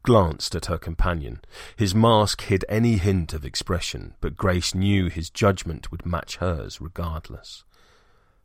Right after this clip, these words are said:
The heathen woman's fate was sealed in a moment of unspoken communion.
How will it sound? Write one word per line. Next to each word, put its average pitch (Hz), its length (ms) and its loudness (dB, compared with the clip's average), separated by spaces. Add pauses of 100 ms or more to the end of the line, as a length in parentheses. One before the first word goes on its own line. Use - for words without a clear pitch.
(140)
The 104 100 2
heathen 113 420 6
woman's 101 340 2
fate 95 380 -2
was 90 120 -4
sealed 87 600 0
in 87 160 -4
a - 20 0
moment 87 560 -2
of - 160 -12 (100)
unspoken 90 840 -4
communion. 80 600 -8